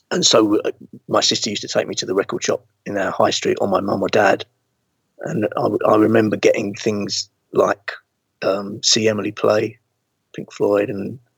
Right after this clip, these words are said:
"I Had Too Much to Dream Last Night," The Electric Prunes. It was one of the ones that I liked.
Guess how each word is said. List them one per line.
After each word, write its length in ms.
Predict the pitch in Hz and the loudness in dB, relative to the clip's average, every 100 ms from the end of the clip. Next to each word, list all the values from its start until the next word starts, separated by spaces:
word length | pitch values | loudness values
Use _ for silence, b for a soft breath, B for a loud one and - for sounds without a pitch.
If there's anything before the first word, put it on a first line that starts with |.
| _ _ - | _ _ 0
"I 120 | 107 | 2
Had 120 | 104 - | 4 2
Too 120 | 107 | 2
Much 160 | - | 0
to 60 | 120 | -2
Dream 260 | 104 110 104 | 0 0 0
Last 260 | 98 - | 0 0
Night," 320 | 101 101 113 | 0 0 0
The 80 | 113 | -2
Electric 340 | 104 - - - | -2 -2 -6 -4
Prunes. 360 | - 110 104 | -2 -2 -6
It 60 | - | -8
was 120 | - | -4
one 120 | 107 | -4
of 80 | - | -2
the 60 | 107 | -2
ones 300 | 101 - - _ _ _ _ _ - | -4 -6 -12 _ _ _ _ _ -6
that 80 | |
I 100 | - | 0
liked. 420 | 98 107 107 - | 2 2 -2 -4